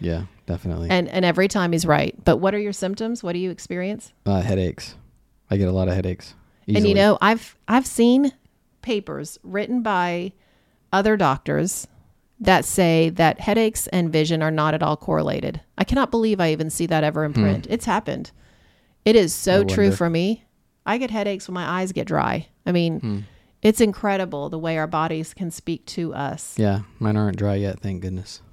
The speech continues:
Speaker 2: Ah, you'll never be there. All right, so
Speaker 1: <laughs>
Speaker 2: spend time and money on your optical.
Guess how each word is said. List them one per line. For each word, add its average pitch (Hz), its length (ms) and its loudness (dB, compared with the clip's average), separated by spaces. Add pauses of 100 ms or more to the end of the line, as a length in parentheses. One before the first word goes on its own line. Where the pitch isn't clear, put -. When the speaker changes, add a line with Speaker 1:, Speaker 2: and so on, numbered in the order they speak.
(160)
Speaker 2:
Ah, 160 280 -2
you'll 180 140 2
never 151 260 -2
be 143 120 -6
there. 151 300 -8
All - 140 4
right, - 240 0
so 180 420 0 (220)
Speaker 1:
<laughs> - 240 -20
Speaker 2:
spend 254 520 0
time 180 640 0
and 190 220 -2
money 170 320 -2
on 165 120 -2
your 160 140 -2
optical. 143 640 -2